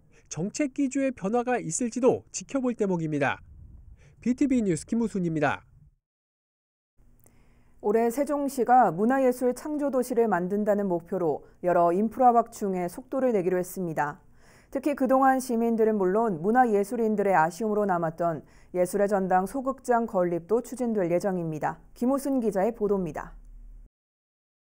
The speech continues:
Speaker 1: 지난해 삼월 개관한 세종 예술의 전당입니다.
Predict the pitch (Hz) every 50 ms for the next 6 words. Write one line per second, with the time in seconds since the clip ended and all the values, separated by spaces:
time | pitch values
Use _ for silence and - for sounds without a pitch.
0 | _ _ _ _ _ _ _ _ _ _ _ _ _ _ _ _ _ _ - 220
1 | 220 226 247 269 294 285 - - - 294 302 302 302 269 - 285 269 277 269 269
2 | 285 285 302 - - 294 269 294 294 277 180 123 151 175 - 277 254 269 233 247
3 | 240 226 208 208 190 180 170 165 151 151 139 117 92